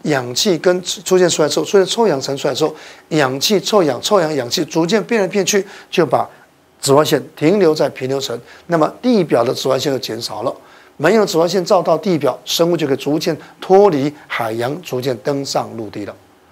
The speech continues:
可以吗？所以在现在地球当中，早期地球出现所谓的氧气的时候，逐渐出现臭氧层的时候，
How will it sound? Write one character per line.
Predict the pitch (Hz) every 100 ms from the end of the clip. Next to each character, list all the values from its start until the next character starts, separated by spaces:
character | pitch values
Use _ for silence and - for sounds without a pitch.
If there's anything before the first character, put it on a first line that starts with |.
| _
可 | - 156
以 |
吗？ | 160 - - -
所 | - 214
以 | 196 - -
在 | - 247
现 | 202 - 247
在 | 208 208
地 | 196
球 | 147
当 | 147 160
中， | 170 185
早 | 185 135 135
期 | 147
地 | 160 147
球 |
出 | 139 214
现 | 202 202
所 | 160 143
谓 |
的 | 143 -
氧 | 135 123
气 | -
的 | 156
时 | -
候， | 156 - - -
逐 | - 190
渐 | 226 190
出 | 202
现 | 185 160 - - -
臭 | - 170
氧 | 127
层 | 139
的 | 135
时 | -
候， | 151